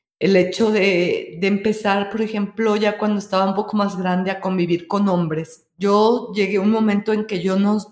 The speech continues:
yo no sabía, o sea, yo llegaba con, a un colegio mixto por primera vez, este, en secundaria, y de repente, tómala, cincuenta mil hombres y, y mujeres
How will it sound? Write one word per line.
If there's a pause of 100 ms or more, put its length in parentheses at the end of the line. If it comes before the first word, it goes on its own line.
(100)
yo
no
sabía,
o
sea,
yo
llegaba
con, (460)
a
un
colegio
mixto
por
primera
vez, (520)
este,
en
secundaria, (680)
y
de
repente,
tómala, (840)
cincuenta
mil
hombres (540)
y,
y
mujeres